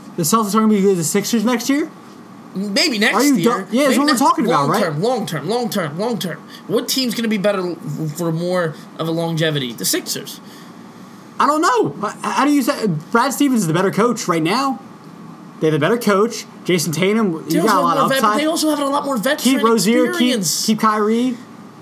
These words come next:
Speaker 2: But they have
Speaker 1: keep
Speaker 2: so
Speaker 1: Gordon Hayward. What are you talking about?
Speaker 2: I'm telling you, the Sixers will be the better team for longer.
Speaker 1: I agree, but don't d-, you're acting like Boston's, like, way back. No, they're
Speaker 2: No,
Speaker 1: right
Speaker 2: no,
Speaker 1: there.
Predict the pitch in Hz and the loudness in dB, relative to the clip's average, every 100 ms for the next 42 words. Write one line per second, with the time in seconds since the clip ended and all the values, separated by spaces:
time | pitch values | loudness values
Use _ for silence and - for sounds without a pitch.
0 | - - 220 180 294 247 196 190 240 226 | -14 -6 -4 0 2 2 4 4 4 4
1 | 220 254 277 262 311 330 294 359 381 247 | 2 2 2 2 2 2 2 2 2 0
2 | 190 135 117 - - 147 143 135 - 160 | 2 0 -2 -10 -14 -10 -10 -12 -10 -8
3 | 160 180 190 143 117 147 220 220 208 185 | -2 -2 -2 -4 -6 -2 -2 -2 -2 -2
4 | 175 175 160 170 170 160 156 151 151 147 | -2 -2 -2 -2 -2 -4 -4 -2 -2 -2
5 | 131 - - - - - - 214 269 240 | -4 -10 -14 -16 -18 -16 -2 0 2 2
6 | 143 214 294 156 98 - 165 139 240 254 | 2 2 2 0 -2 -8 -4 0 2 0
7 | - - - - - 226 226 214 - - | -4 -16 -20 -8 -2 0 2 0 -2 -8
8 | - 247 285 269 262 214 175 247 247 220 | -4 0 0 0 0 0 0 0 0 0
9 | 185 175 139 135 147 208 240 233 226 156 | 0 0 -4 -4 -2 0 2 2 0 0
10 | 214 247 156 160 190 262 262 208 - 269 | 0 0 -2 -2 -2 0 2 2 2 2
11 | 226 247 302 269 277 311 | 2 2 2 2 0 0